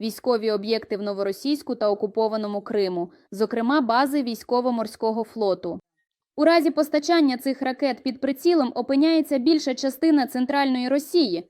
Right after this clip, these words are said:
Кавказ, частина Поволжя і навіть Ленінградська область. Сенатор-республіканець Лінсі Грем в інтерв'ю C B S News заявив, що очікує, що в найближчі дні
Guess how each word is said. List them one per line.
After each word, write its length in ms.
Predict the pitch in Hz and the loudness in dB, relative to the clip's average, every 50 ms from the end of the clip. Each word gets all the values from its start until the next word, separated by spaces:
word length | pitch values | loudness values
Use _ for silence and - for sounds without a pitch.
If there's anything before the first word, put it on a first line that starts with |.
| _ _ | _ _
Кавказ, 600 | - 285 285 269 - - 330 269 208 185 - - _ _ | 0 0 0 0 0 0 0 0 0 -2 -4 -12 _ _
частина 480 | - 294 285 285 - 339 320 311 294 | -2 -2 0 2 4 4 6 4 4
Поволжя 680 | 269 302 302 285 277 330 320 233 196 180 - 180 160 - - _ _ _ - | 4 2 0 2 4 4 4 4 2 -2 -4 -8 -8 -8 -12 _ _ _ 4
і 100 | 285 269 | 6 6
навіть 380 | 277 302 330 330 339 311 - | 8 6 6 4 2 0 0
Ленінградська 720 | 262 247 240 240 233 226 233 240 240 233 233 - - 269 - | -2 -4 -2 -4 -4 -4 -2 -2 -2 -2 -4 -4 -4 -4 -2
область. 640 | - - 247 208 180 165 170 170 170 - _ _ _ _ _ _ _ _ _ | 0 2 2 2 2 0 -4 -8 -8 -12 _ _ _ _ _ _ _ _ _
Сенатор-республіканець 1400 | _ - - 302 302 349 381 370 339 311 285 285 294 - - 285 247 269 285 285 302 311 311 294 277 269 - | _ -2 4 6 6 6 6 4 4 2 4 2 0 0 -2 -2 0 0 0 2 2 4 4 4 4 4 0
Лінсі 400 | 262 254 285 285 285 285 - 277 | 0 4 6 6 6 4 2 -2
Грем 360 | 262 240 277 302 320 320 294 233 | 0 2 2 4 6 6 4 4
в 60 | 233 | 2
інтерв'ю 420 | 240 240 240 233 226 214 226 247 | -4 -4 -4 -4 -6 -4 -4 -4
C 280 | 240 233 - - 240 214 | -4 -4 -6 -8 -6 -4
B 60 | 214 | -2
S 260 | 220 214 214 208 - | -2 -2 -2 0 4
News 320 | 269 294 320 349 349 339 - _ - | 6 6 6 6 4 0 -8 _ -14
заявив, 560 | 214 - 277 285 277 285 294 285 349 359 311 | -4 0 2 4 4 4 4 4 2 2 0
що 240 | - - 285 269 247 | 0 0 0 2 2
очікує, 600 | 254 254 - - 339 349 339 311 294 277 262 262 | 2 0 0 0 0 0 2 0 0 0 0 -2
що 160 | 262 - 254 | -2 -2 0
в 40 | 247 | 0
найближчі 540 | 254 247 247 226 254 277 277 - - 247 233 | 0 0 0 0 0 0 0 0 -4 -6 -6
дні 440 | 208 208 254 277 302 320 339 320 | 0 2 6 6 8 6 6 4